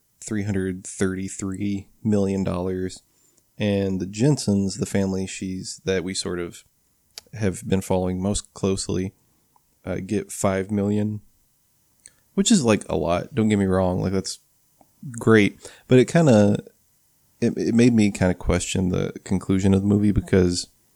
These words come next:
you know, I keep saying the people won, and it, as far as the, the settlement and the case goes, they did. And they got P G and E to, uh, admit wrongdoing and pay out all this money, which is great.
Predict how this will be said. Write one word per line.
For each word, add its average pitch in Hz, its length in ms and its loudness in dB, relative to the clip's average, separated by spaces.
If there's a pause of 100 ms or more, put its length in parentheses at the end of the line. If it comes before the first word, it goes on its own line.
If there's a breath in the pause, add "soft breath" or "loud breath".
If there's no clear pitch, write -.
(420)
you 185 60 4
know, 180 60 10
I 151 40 8
keep 151 160 0
saying 104 180 4
the - 60 -4
people 95 400 0
won, 92 380 2
and 95 340 -6
it, - 180 -12 (100)
as 101 160 -6
far 98 240 0
as 92 180 -6
the, 90 380 -4
the 92 220 -6 (240)
settlement 92 460 -2
and 87 80 -6
the 90 40 -8
case 104 300 -4
goes, 90 320 -6
they - 140 -6
did. 90 460 -4 (640 soft breath)
And 110 120 0
they 104 80 4
got 101 320 -2
P 107 160 0
G 101 200 0
and 92 100 -2
E 95 260 -4
to, 92 580 -6 (420)
uh, - 300 -8 (160)
admit 101 320 -4
wrongdoing 113 800 2
and 92 260 -4
pay 92 180 -4
out 90 120 -4
all 92 100 -6
this - 160 -16
money, 117 260 0
which 104 160 -8
is - 80 -10
great. - 360 0